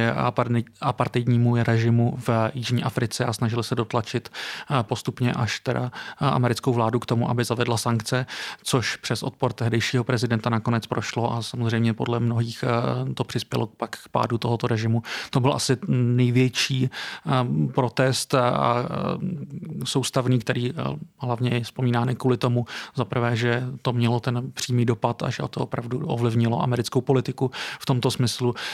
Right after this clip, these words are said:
A samozřejmě taky je tam další ozvěna v tom, že s-, spousta těch současných studentů nahlíží na, eh, izraelskou vládu jako na apartheidní režim, takže ta inspirace, eh,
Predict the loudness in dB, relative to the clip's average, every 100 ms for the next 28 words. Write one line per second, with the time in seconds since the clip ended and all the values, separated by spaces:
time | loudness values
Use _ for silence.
0 | -4 -2 0 0 2 2 2 0 -2 _
1 | -8 -2 -2 0 0 0 -2 -6 -14 -10
2 | -4 -2 0 0 0 2 2 2 0 0
3 | -2 0 0 -2 -4 -6 -6 -8 -10 -10
4 | -6 -4 -2 -4 -4 -6 -2 -2 -2 0
5 | -2 0 0 0 0 0 2 0 0 -4
6 | -4 -8 -6 0 2 2 2 2 2 2
7 | 2 0 -2 0 -2 0 0 0 2 0
8 | 2 0 0 0 2 2 2 0 0 0
9 | 0 -2 -4 -6 0 0 2 0 0 0
10 | 0 0 -6 -12 -2